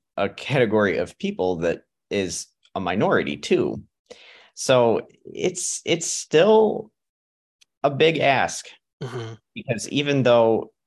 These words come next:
Speaker 1: you present as male,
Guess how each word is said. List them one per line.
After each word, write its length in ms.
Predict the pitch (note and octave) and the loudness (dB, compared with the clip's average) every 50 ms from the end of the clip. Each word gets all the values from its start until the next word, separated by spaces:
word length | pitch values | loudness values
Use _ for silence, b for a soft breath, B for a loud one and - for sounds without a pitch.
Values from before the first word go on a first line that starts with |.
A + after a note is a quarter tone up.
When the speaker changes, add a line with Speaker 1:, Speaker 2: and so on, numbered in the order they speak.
| _ _ - | _ _ -10
Speaker 1:
you 640 | G#2+ A2+ A2 A#2 B2 A#2+ A#2 A2+ G#2+ G#2 G#2+ G#2+ - _ _ _ _ _ _ _ _ _ _ | -6 -2 0 2 2 2 2 2 2 0 0 -4 -8 _ _ _ _ _ _ _ _ _ _
present 480 | - C3+ A2+ G#2 A2 G#2+ G#2+ G#2 - - | -2 -2 0 2 0 0 0 0 -2 -4
as 180 | G2+ F#2+ F#2 | -4 -4 -4
male, 500 | G2 F#2 D#2 A#1+ C2 C#2+ E2 F2+ A2+ A#2+ | -6 -6 -6 -4 -6 -6 -6 -8 -10 -14